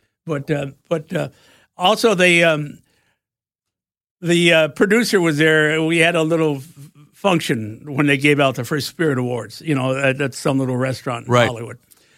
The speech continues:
Speaker 1: And, uh, the producer was there, and he was gonna go up and get the award for, you know, best film. And, uh, he panicked to the last minute. He said, "Emmett, Emmett, Emmett, you do it, you do it."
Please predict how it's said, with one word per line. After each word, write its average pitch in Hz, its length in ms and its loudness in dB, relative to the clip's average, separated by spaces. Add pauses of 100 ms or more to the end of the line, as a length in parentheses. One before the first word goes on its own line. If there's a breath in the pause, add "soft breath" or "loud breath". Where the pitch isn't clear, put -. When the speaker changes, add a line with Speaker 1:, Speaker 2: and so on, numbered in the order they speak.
(140)
Speaker 1:
And, 156 280 2
uh, 143 180 2 (680 soft breath)
the 151 140 0
producer 165 480 2
was 143 240 2
there, 143 380 2 (100)
and 139 360 2
he 143 140 2
was 147 160 0
gonna 147 180 0
go 135 120 0
up 131 140 0
and 131 100 -4
get 131 160 0
the 139 100 -2
award 131 380 0
for, 127 260 -6
you 156 160 -2
know, 131 100 -2
best 135 360 -6
film. 156 380 -6 (520 soft breath)
And, 151 320 4
uh, 139 220 2
he 147 160 -2
panicked 160 380 0
to 151 80 -4
the 135 40 -2
last 139 220 -2
minute. 139 160 -10
He 135 60 -12
said, - 80 -14
"Emmett, 165 280 2
Emmett, 156 320 0
Emmett, 160 220 0
you 196 100 4
do 180 160 4
it, 147 80 -4
you 226 160 4
do 190 140 0
it." - 160 -8